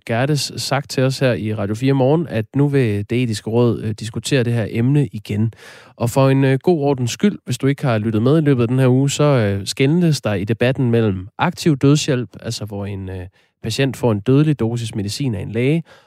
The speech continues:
og så assisteret selvmord, hvor en læge skaffer den dødbringende medicin til patienten, som så selv foretager den sidste afgørende handling. Og det er det sidste, altså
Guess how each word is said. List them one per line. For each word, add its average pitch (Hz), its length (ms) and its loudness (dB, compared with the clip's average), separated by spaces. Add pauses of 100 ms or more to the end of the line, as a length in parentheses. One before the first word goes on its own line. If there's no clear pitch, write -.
(120)
og 120 80 -4
så - 140 2
assisteret 131 580 0
selvmord, 123 680 -2
hvor 110 220 0
en 104 280 -2 (240)
læge 117 340 2
skaffer 131 460 0
den 101 140 -8
dødbringende 107 540 0
medicin 101 480 -4
til 156 280 -4
patienten, 117 580 -4 (280)
som 120 140 -8
så 127 120 0
selv 165 300 0 (500)
foretager 107 540 0 (140)
den 113 120 0
sidste 131 320 -2
afgørende 98 460 -2
handling. 98 440 -6 (420)
Og 117 120 -2
det 123 60 4
er 120 40 2
det 123 100 2
sidste, 117 440 -2 (120)
altså 110 340 -2